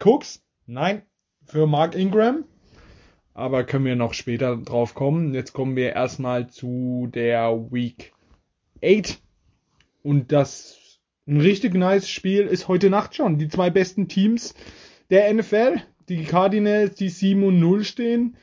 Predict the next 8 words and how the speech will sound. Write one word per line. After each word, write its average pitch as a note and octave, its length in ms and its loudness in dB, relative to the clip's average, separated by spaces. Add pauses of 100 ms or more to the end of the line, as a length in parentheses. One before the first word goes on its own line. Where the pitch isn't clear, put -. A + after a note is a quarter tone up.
(200)
gegen F3 220 0
die F#3 100 0
Packers, D#3+ 560 -2
die E3 140 -6
sechs C#3 340 -4
und C3+ 120 -6
eins C#3+ 280 -4
stehen. A2 300 -4